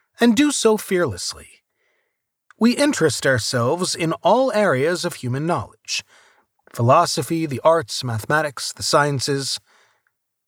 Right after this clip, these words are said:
Our purpose is to unsettle our opinion. Conversation derives from the Latin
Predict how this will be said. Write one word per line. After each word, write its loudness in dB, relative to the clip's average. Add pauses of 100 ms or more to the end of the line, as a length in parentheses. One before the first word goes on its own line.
(360)
Our 6
purpose -2
is -2
to -2
unsettle 2
our 2
opinion. -6 (1040)
Conversation 2
derives 2
from -4
the -2
Latin -2